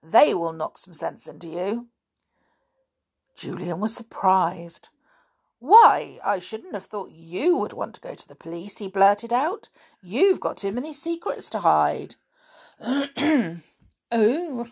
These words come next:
<laughs> fancy telling him that. Oh, now has he got too many secrets to hide? Is he involved in all of this?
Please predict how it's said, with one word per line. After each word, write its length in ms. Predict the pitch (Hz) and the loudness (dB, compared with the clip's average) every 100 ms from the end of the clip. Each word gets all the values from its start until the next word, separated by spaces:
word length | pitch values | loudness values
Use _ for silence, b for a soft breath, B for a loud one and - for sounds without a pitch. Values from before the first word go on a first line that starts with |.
| - | -6
<laughs> 300 | 381 415 427 _ _ _ b b b | -6 -6 -12 _ _ _ b b b
fancy 440 | - 156 226 - 262 | -4 -2 -2 -6 -8
telling 360 | - 240 254 | -4 -2 -2
him 280 | 269 269 262 | -4 -6 -6
that. 640 | 285 294 302 - - - - _ | -6 -4 -4 -4 -6 -14 -20 _
Oh, 800 | - - - 58 - - - - - _ _ B B B B B B | -10 -6 -4 -4 -4 -6 -8 -12 -16 _ _ B B B B B B
now 280 | 147 180 | -2 0
has 240 | 185 185 247 | 2 2 0
he 120 | 330 | -2
got 440 | - - - - - - | -4 -6 -8 -18 -20 -20
too 300 | - 180 165 | -10 -8 -8
many 220 | 156 156 | -10 -10
secrets 600 | - - - - - - | -8 -10 -10 -12 -10 -12
to 100 | 139 | -12
hide? 560 | 151 147 139 - - - _ _ b b b b b b - | -12 -10 -10 -10 -14 -20 _ _ b b b b b b 2
Is 360 | 190 320 - | 4 4 0
he 480 | 214 208 170 151 - - - | -4 -4 -4 -6 -10 -14 -10
involved 1120 | 208 220 214 185 185 190 262 269 220 175 - | -6 -4 -6 0 4 4 4 0 -4 -6 -10
in 100 | 156 | -10
all 280 | 160 180 190 | -10 -8 -6
of 160 | 170 | -6
this? 560 | - 90 - - - - | -6 -6 -8 -12 -16 -16